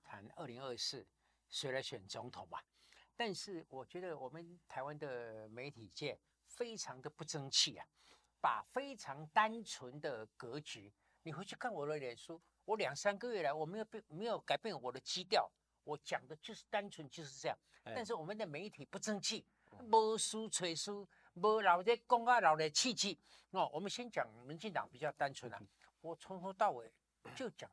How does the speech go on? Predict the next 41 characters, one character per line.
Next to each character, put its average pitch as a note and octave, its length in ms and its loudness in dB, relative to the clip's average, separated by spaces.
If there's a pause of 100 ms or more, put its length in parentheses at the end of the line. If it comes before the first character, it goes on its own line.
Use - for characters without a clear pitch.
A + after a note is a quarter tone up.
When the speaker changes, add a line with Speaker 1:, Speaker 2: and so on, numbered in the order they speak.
Speaker 1:
就 A3 240 -2
是 - 180 -4
赖 C#3 120 -2
清 - 100 -10
德。 - 0 -
Speaker 2:
赖 F#3 120 12
清 E3 200 -2
德， G#2 260 0
哎。 G2 240 -8 (180)
Speaker 1:
赖 A3+ 280 8
清 A3 400 -4
德 E3+ 260 -2
以 C#3+ 140 -10
外， E3+ 220 6 (520)
不 F#3 80 -6
做 E3 240 0
第 F#3 220 -4
二 D3 80 2
人 A#2 240 -6
想。 - 180 -6 (580)
大 - 80 -4
概 D3+ 140 -6
讲 G3 240 -8
什 F#3+ 120 -14
么 G3+ 80 -14
有 F3 220 -8
大 E3+ 300 6
人 D3 240 -4
哥 F3+ 320 -4
啦， D#3 400 -2
说 F#3+ 140 -6
大 G3 220 6
人 E3+ 140 -2
哥 G3 180 -2
背 F#3 280 -2
后 F#3 120 -2
有 D3 300 -4
蔡 F#3 260 4
英 F#3 200 -6
文 D3+ 200 -8
啊， D3+ 300 -2